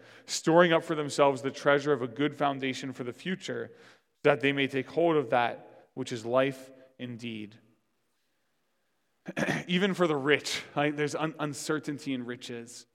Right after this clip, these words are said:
There's so many things that life can throw at you that, first off, fortunes can be lost quicker than you think. But there's also a lot of problems that can come your way that money really still isn't the answer to.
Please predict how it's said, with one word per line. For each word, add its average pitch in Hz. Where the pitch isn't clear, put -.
There's 156
so 180
many 190
things 170
that 147
life 151
can 143
throw 151
at 147
you 156
that, 139
first 175
off, 143
fortunes 151
can 131
be 127
lost 120
quicker 135
than 117
you 113
think. 123
But 143
there's 156
also 160
a -
lot 143
of 143
problems 147
that 135
can 135
come 139
your 131
way 131
that 120
money 131
really 131
still 131
isn't 127
the 117
answer 117
to. 120